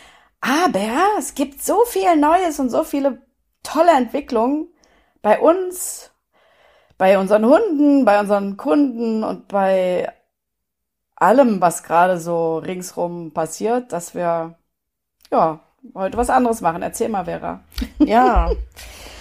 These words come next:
Speaker 2: Äh, wir hoffen, ihr könnt uns das nachsehen, dass wir Körpersprache und Kommunikation schon wieder verschieben, aber es kommt noch, versprochen. Ähm, wie Carola gerade schon sagte, haben wir uns ja,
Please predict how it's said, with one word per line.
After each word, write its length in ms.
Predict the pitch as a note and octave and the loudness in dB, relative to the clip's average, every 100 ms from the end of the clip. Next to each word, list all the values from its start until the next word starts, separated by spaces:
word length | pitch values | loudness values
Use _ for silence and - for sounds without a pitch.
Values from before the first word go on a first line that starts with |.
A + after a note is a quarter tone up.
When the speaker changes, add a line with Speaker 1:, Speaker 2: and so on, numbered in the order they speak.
| - - - - - | -20 -20 -20 -20 -8
Speaker 2:
Äh, 100 | A#3 A3 G#3+ G3+ G3 F#3+ G3 G3+ | -2 0 -2 -4 -8 -2 -2 2
wir 220 | A3+ A#3+ | 2 4
hoffen, 480 | E4 F4 E4 D#4+ D4+ | 2 2 0 0 -2
ihr 460 | B3 B3+ A#3 A3+ A3 | 2 6 6 4 0
könnt 320 | - C4 D4 - | 0 2 2 2
uns 280 | B3+ A#3 | -2 0
das 260 | A3+ A3+ - | -2 -2 -2
nachsehen, 760 | G#3+ A3+ D#4+ - - G3+ A3 A3 | 0 2 2 -2 -2 0 0 2
dass 360 | G#3 G3+ - | 0 -2 -8
wir 320 | G3 G3+ G3 | 0 2 2
Körpersprache 600 | G3 A3+ A#3 A3 G3 G3+ G3+ | 0 -2 0 -4 -2 -2 -4
und 80 | |
Kommunikation 1040 | G3+ G3+ F#3+ F#3+ G3 F#3+ - - F#3+ G#3 G#3+ | -8 -8 -8 -6 -6 -6 -12 -6 -4 -4 -8
schon 480 | - F#3+ F#3 F#3 F#3 _ _ | -6 -6 -6 -8 -14 _ _
wieder 400 | D#3+ F3 C4+ D#4 | -10 -2 2 2
verschieben, 640 | C4 G#3+ G3+ - C#4 F4+ A3 | 0 -4 -4 -8 -8 -6 -8
aber 240 | F#3+ F#3 | -6 -6
es 200 | F3+ - | -6 -10
kommt 360 | - A3 D4+ - | -8 -8 -8 -8
noch, 280 | C#4 C4 - | -8 -10 -12
versprochen. 840 | G#3 G3 - - A#3+ - D4 D#4 _ _ _ _ _ - | -8 -8 -8 -4 -4 -4 -12 -14 _ _ _ _ _ -10
Ähm, 640 | F#3 G3+ G3+ G3 F#3+ F#3+ _ _ _ _ | -4 -4 -6 -14 -16 -18 _ _ _ _
wie 80 | F#3+ | -8
Carola 420 | A3 F#3+ A3 A#3+ | -4 -2 2 2
gerade 340 | A#3 G3+ G#3+ G#3 | 2 -2 -2 -4
schon 240 | G#3 G3 | -10 -8
sagte, 480 | F#3 G#3 D4+ - A#3 | -4 -4 -4 -8 -8
haben 220 | G#3 G#3 | -6 -8
wir 140 | G#3 - | -8 -8
uns 340 | G3 G3 - | -10 -12 -8
ja, 480 | G3 F#3 F3+ F3+ | -4 0 0 -2